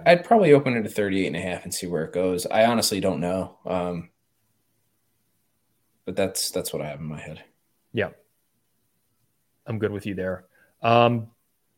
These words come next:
Speaker 2: Patrick says, "Anything to take away from Lamar and Huntley having almost the same Q B R last season?"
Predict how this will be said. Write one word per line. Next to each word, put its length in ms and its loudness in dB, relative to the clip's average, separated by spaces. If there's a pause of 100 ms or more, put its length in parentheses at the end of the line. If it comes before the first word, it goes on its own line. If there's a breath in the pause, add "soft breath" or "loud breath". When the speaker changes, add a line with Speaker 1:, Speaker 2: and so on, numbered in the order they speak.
Speaker 2:
Patrick 340 0
says, 280 0
"Anything 400 -2
to 60 -2
take 240 -2
away 100 4
from 220 -4
Lamar 300 2
and 100 -2
Huntley 300 -4
having 280 -2
almost 300 -2
the 80 -10
same 260 -4
Q 140 -8
B 160 -6
R 180 0
last 260 -6
season?" 320 -10